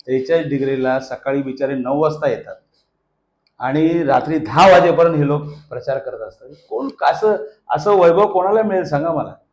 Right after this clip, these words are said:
ही कार्यकर्त्यांची अशी फौज, अ, नोक-, नोक-, नोकरी धंदा असून सुद्धा त्या ठिकाणी महिनाभर ही मंडळी माझ्यासाठी काम करतात, पक्षासाठी काम करतात, सर्व पक्षाची लोक,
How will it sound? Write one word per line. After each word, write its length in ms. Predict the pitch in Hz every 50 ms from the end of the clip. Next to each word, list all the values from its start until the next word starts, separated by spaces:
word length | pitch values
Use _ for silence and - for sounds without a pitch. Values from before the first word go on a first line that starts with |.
| _ _ _ _ _ _
ही 60 | 139 143
कार्यकर्त्यांची 840 | - 156 147 156 170 170 175 185 175 151 175 175 175 175 170 185
अशी 300 | 170 151 139 - - 185
फौज, 420 | 185 - - 139 139 139 139 131 131 - - _ _ _ _ _ _ _ _ _ -
अ, 240 | 127 131 139 131 123
नोक-, 440 | 120 123 131 131 131 - - 139 139
नोक-, 360 | 135 135 127 127 - - -
नोकरी 460 | 127 131 131 131 139 156 151 156 151 151 151 151 - - - 120 156 -
धंदा 280 | 131 127 131 139 151
असून 260 | 139 127 - 151 147
सुद्धा 380 | 143 - 147 131 127 123 113 107 - - - _ _ _ _
त्या 100 | 127 127
ठिकाणी 400 | 127 139 143 131 143 143 147 147
महिनाभर 520 | 139 127 120 117 117 139 151 151 151 147 143
ही 100 | 147 143
मंडळी 380 | 143 135 123 123 139 139 139
माझ्यासाठी 520 | 135 127 120 113 120 131 127 143 135 135 143
काम 400 | - - - 127 135 151 160 -
करतात, 300 | 127 120 107 107 107 110
पक्षासाठी 580 | - - 120 - - - 151 151 151 151 160 160 156 - - _ _ _ _
काम 280 | 147 147 165 190 196 156
करतात, 260 | 175 151 135 - 120
सर्व 280 | 117 - 147 156 - -
पक्षाची 420 | - - 185 - 202 202 180 202
लोक, 260 | 185 175 165 156 156